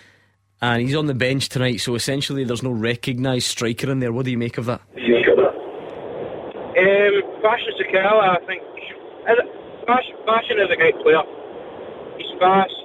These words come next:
Speaker 2: but what I've noticed in the last couple of weeks is Fashion plays well with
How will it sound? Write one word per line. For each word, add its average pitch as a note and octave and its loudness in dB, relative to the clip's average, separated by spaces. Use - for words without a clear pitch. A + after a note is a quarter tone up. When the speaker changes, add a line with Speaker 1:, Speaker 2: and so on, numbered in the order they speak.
Speaker 2:
but E3+ 4
what A3 6
I've - -4
noticed F#3+ 4
in F#3 -4
the E3+ 6
last F3 2
couple E3 4
of D#3+ 4
weeks - 2
is - -6
Fashion G4 2
plays F#3 8
well D#3+ 6
with - -6